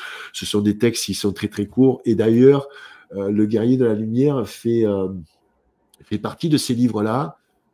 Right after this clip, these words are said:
que vous pourrez, euh, ouvrir, euh, au fil du temps, mais alors totalement au hasard. Vous allez chaque fois tomber sur quelque chose qui va, euh, vous interpeller, même si vous l'avez déjà lu par le passé.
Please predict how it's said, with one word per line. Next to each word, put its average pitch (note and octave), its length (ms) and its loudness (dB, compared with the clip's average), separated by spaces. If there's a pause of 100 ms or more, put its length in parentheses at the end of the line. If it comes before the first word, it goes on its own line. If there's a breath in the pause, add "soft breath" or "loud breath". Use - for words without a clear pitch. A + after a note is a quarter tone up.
que B2 80 0
vous A#2 240 -2
pourrez, B2+ 560 4
euh, F#2+ 380 -2 (1040)
ouvrir, C3+ 640 4 (240)
euh, A2 100 -4
au G#2+ 120 0
fil C3 220 -6
du B2 160 -6
temps, A#2+ 420 -4 (100)
mais G#2 180 -2
alors B2 260 -2
totalement D3+ 460 0
au B2+ 100 2
hasard. A2 420 -4 (760)
Vous F2+ 120 -8
allez G#2 100 0
chaque C3+ 240 -4
fois C#3 140 -2
tomber A#2+ 460 0
sur G2 180 -12
quelque A2 240 -8
chose B2 260 -6
qui - 160 -14
va, G#2+ 340 -6 (800)
euh, F#2+ 340 -8
vous A2+ 440 -2
interpeller, G#2+ 840 -2 (500)
même E3 320 2
si - 160 -6
vous B2 80 -4
l'avez A#2 200 0
déjà C3 300 2
lu C3 240 0
par G2+ 160 -8
le G2 80 -6
passé. F#2 440 -10